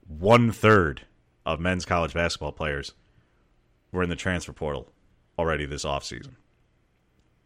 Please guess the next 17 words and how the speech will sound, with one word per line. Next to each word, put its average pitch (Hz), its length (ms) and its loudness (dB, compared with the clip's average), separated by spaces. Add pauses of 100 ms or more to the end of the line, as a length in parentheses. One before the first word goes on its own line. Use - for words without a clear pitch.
(520)
and 90 160 -2
over 90 180 -2
a 85 60 -2
thousand 87 560 2 (320)
women's 85 260 -8
basketball - 380 -6
players - 320 -10 (640)
in 82 140 -6
the 78 60 -8
transfer 87 360 -4
portal 67 280 -8
this 65 140 -10
offseason. 64 420 -10 (2500)
And 90 160 -2
for 82 100 -8
college 101 340 4
softball, 80 580 0